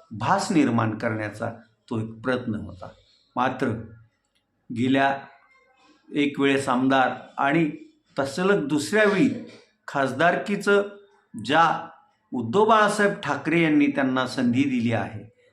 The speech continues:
त्यांना, त्यांनी पड-, अ, त्यांचे, अ, उद्धव बाळासाहेब ठाकरे यांच्या पडत्या काळात त्यांच्या मागं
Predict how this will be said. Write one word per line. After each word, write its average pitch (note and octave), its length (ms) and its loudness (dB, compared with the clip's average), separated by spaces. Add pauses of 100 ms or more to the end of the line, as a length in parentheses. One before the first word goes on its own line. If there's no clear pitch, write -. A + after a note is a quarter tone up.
(280)
त्यांना, C3 520 0 (420)
त्यांनी C3+ 240 0
पड-, B2 260 0
अ, - 1600 -8
त्यांचे, C3 280 -4
अ, B2 300 -6
उद्धव C#3 340 -2
बाळासाहेब F#3+ 460 2
ठाकरे A3 680 -2 (180)
यांच्या C3+ 260 0
पडत्या C3 440 -2
काळात B2+ 340 2
त्यांच्या B2+ 360 0
मागं B2 520 0